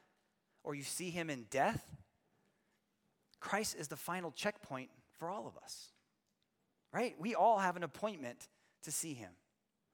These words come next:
Hebrews nine twenty-seven, "And just as it is appointed for man to die once,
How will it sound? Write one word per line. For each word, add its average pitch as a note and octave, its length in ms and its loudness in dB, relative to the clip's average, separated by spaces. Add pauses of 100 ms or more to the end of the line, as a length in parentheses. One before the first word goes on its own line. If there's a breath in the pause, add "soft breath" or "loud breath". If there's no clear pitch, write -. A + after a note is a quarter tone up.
(720)
Hebrews E3 480 -2 (260 soft breath)
nine E3+ 200 6
twenty-seven, F#3 520 4
"And C3 140 -2
just G3 260 4
as F3+ 160 2
it F#3+ 60 4
is D#3+ 100 0
appointed F3 360 -4
for D#3+ 100 -2
man D#3+ 220 0
to E3 60 -4
die D#3 200 4
once, A#2 500 -4